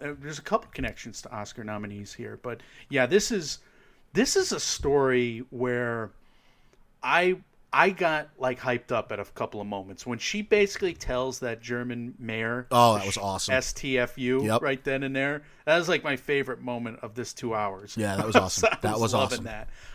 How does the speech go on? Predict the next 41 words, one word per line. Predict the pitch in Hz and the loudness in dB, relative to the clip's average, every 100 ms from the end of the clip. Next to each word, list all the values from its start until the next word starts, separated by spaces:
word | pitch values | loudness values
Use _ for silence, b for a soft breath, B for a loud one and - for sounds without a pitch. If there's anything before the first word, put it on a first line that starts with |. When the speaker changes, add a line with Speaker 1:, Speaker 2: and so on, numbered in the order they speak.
| B | B
Speaker 1:
Uh, | 139 | 2
but | 139 147 | 2 2
the | 170 | 2
young | 180 233 208 | 4 4 2
student | - 220 170 117 | -2 -2 -4 -6
researcher | 120 170 - 185 175 - 170 | -8 -6 -4 -4 -4 -8 -8
c-, | - | -8
accompanies | 127 - 151 156 160 143 - | -12 -8 -8 -8 -10 -12 -8
her, | 147 143 139 | -6 -6 -8
and | 123 | -10
she's | - 131 123 | -14 -12 -6
really | 131 127 120 117 b b b - | -4 -2 -4 -8 b b b -10
a | |
shoulder | - 131 127 127 123 | -6 -2 -2 0 -2
to, | 120 123 117 | -2 -8 -8
to | - | -8
lean | 110 123 123 | -6 -4 -2
on | 120 120 | -4 -4
there. | 120 117 113 | -4 -4 -4
She | 107 - | -8 -10
does | 120 | -10
a | 107 | -10
great | - 110 110 | -6 -6 -6
job. | 123 113 107 | -8 -8 -8
She's | - 113 | -14 -20
a | |
kid, | - 127 110 107 - | -10 -6 -6 -8 -10
college | 107 113 - | -8 -8 -10
kid | - 113 | -12 -10
or | |
whatever, | 113 113 110 107 B B B | -6 -4 -4 -6 B B B
taking | - 117 117 | -6 -6 -4
her | 107 | -8
through | 101 131 120 | -8 -8 -8
this | 107 | -6
situation. | - 123 - 110 110 110 117 113 117 | -6 -6 -8 -4 -6 -6 -10 -12 -10
Um, | 113 104 104 117 - | -10 -8 -10 -14 -16
and, | 110 104 104 | -14 -14 -12
uh, | 110 104 104 - b b | -10 -8 -10 -14 b b
ninety-one, | 127 139 190 156 139 131 139 151 156 151 b b b b b b | 0 2 2 0 -2 4 4 4 -2 -10 b b b b b b
uh, | 131 131 | -4 -4